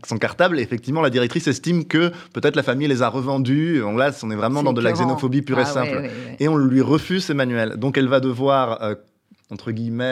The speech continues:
Speaker 1: euh, euh, copier sur sa voisine, poser des questions à sa voisine pour savoir ce qui se passe, parce qu'elle ne
Speaker 2: Apprendre
Speaker 1: comprend
Speaker 2: les
Speaker 1: pas encore le
Speaker 2: leçons,
Speaker 1: français.
Speaker 2: ouais.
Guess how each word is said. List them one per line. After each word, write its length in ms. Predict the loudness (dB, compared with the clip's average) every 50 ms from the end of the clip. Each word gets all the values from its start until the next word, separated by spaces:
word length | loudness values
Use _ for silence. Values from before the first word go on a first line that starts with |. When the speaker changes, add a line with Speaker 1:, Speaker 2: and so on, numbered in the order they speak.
| 0 0 -2
Speaker 1:
euh, 220 | -2 -2 -4 -6 -10 -14 -20 -20 -20 _ -10
euh, 140 | -8 -8 -8
copier 440 | -4 -2 -2 -2 -2 2 2 2 2
sur 200 | 2 0 -4 -2
sa 100 | -2 0
voisine, 400 | 2 2 2 2 2 2 2 0
poser 220 | 0 0 0 0 0
des 120 | 0 0
questions 280 | -2 -4 -6 -6 -10 -10
à 40 | -8
sa 100 | -8 -8
voisine 560 | -6 -6 -6 -4 -4 -4 -2 -2 -2 -4 -4
pour 120 | -6 -8 -4
savoir 300 | -4 -2 0 0 -2 -4
ce 80 | -6 -14
qui 80 | -14
se 80 | -12 -6
passe, 200 | -2 -2 -2 -2
parce 60 | -4
qu'elle 140 | -6 -6 -6
ne 60 | -6 -6
Speaker 2:
Apprendre 160 | -4 -6 -4
Speaker 1:
comprend 140 | -4 -2 0
Speaker 2:
les 60 | 0
Speaker 1:
pas 60 | 0
encore 220 | 0 2 0 0
le 60 | 0 0
Speaker 2:
leçons, 80 | -2 -2
Speaker 1:
français. 300 | -4 -4 -4 -2 -2 -2
Speaker 2:
ouais. 140 | -2 -4